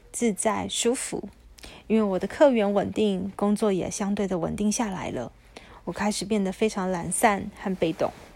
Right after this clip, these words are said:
那时候我的一个好朋友就点醒了我，他跟我说：“哎，朱心怡，我以前总觉得认识你这样的朋友是我很大的骄傲，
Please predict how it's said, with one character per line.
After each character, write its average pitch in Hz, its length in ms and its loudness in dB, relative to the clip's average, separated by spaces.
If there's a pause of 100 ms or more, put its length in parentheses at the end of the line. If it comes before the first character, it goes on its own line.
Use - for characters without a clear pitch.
(720)
那 233 100 2
时 226 120 2
候 208 80 6
我 185 200 4
的 185 100 0
一 214 160 2
个 254 80 0
好 233 160 2
朋 220 280 0
友 220 300 4
就 220 140 -2
点 196 320 0
醒 220 220 4
了 196 120 0
我， 185 300 -2 (160)
他 214 160 -2
跟 214 200 2
我 185 60 0
说 220 460 2 (640)
：“哎， 262 200 4
朱 247 160 0
心 254 280 2
怡， 185 280 0 (200)
我 - 120 4
以 262 120 4
前 202 300 0
总 180 260 0
觉 190 240 2
得 196 240 2
认 233 200 4
识 - 160 0
你 214 180 2
这 - 100 -2
样 226 120 2
的 196 40 2
朋 190 300 -2
友 190 220 0
是 - 180 2
我 214 60 6
很 196 340 -2
大 208 180 -2
的 185 80 2
骄 196 200 -2
傲， 202 280 2